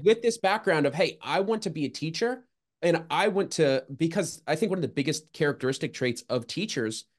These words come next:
is that they're givers, right? And they wanna help other people and, and, and do all those things.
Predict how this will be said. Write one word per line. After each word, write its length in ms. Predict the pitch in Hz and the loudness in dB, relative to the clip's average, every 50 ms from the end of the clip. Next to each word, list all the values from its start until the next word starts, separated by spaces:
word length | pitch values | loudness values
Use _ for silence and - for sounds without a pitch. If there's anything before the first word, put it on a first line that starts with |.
| _ _ _ | _ _ _
is 200 | - 156 139 - | -2 -2 -2 0
that 200 | - 185 165 165 | 2 0 0 2
they're 120 | 165 165 160 | 2 0 0
givers, 640 | 165 - 156 165 170 160 - - - - - - _ _ | 2 2 2 2 2 0 -6 -14 -14 -16 -16 -16 _ _
right? 140 | - 147 156 | 0 2 2
And 80 | 151 147 | 4 4
they 60 | 131 | 4
wanna 180 | 131 165 175 | 4 4 2
help 260 | 151 - 147 143 147 147 | 2 2 0 0 2 2
other 200 | 139 135 131 113 | 0 0 0 -2
people 580 | - - 123 110 - 127 123 127 127 120 80 | -4 -4 -6 -4 0 2 2 4 4 2 0
and, 160 | 110 120 113 - - - - _ _ - | 0 -2 -4 -4 -6 -16 -20 _ _ -2
and, 120 | 135 131 - | -2 0 2
and 140 | 135 143 | 2 2
do 140 | 127 147 160 | 2 4 4
all 80 | 160 147 | 4 4
those 220 | 139 135 123 - | 4 2 0 2
things. 260 | 226 233 214 - - | 0 0 0 -2 -4